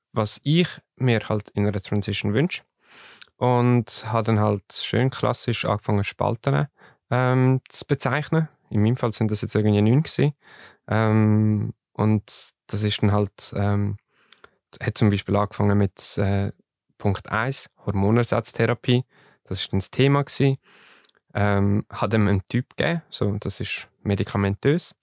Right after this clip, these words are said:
Einen Starttermin und Zieltermin reingegeben, entsprechend auch eine Dauer. Und Kosten, haben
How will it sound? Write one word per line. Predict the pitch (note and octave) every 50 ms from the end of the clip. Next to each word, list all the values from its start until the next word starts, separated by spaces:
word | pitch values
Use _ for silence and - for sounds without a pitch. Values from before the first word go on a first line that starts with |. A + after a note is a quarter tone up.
| - -
Einen | A2+ G#2+ G2+
Starttermin | - - - G2+ G2+ - - - - - - D3 C#3 C#3+ C#3+ C#3+ C3+ -
und | - A2+ G#2+ G#2 G2 - - - _
Zieltermin | - - - A2+ C3 - - D3+ D3 D3+ D#3 D#3 D#3 D3+ C#3+ - -
reingegeben, | D3 C#3+ C#3 - - C3+ C#3 C#3+ C#3 C#3 - - _ -
entsprechend | - G#2 - - - G#2+ G2+ - A#2 G2+ G2+
auch | G2+
eine | G2+ G2+ G2
Dauer. | - A#2+ C#3+ F3+ G#3 - _ _ _ _ _ _ _ _ _ _ _ _ _ _ _ _ _ _ _ _
Und | - B2 B2+ B2 B2+ B2+ B2+ B2+ B2 A#2+ A#2 - - - - - - - _ _ _
Kosten, | - - - G2+ - - - - D3 D3+ D#3 - _ _ _ _ _ -
haben | B2 A2 A2 G#2+ A2 G#2+ G#2+ A2 -